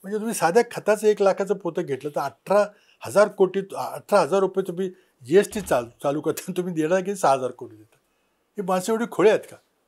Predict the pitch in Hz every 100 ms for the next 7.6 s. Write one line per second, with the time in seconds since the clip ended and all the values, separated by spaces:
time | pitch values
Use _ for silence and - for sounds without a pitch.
0 | _ _ _ _ _ _ - 220 - 247
1 | 143 135 151 175 170 165 - 147 123 147
2 | 135 135 123 185 185 185 196 120 113 226
3 | 247 - 165 123 107 113 _ _ _ _
4 | _ _ _ _ - 175 214 208 - _
5 | - 160 165 196 214 208 180 160 196 202
6 | 185 _ - 160 185 - 185 190 185 196
7 | 185 196 190 147 127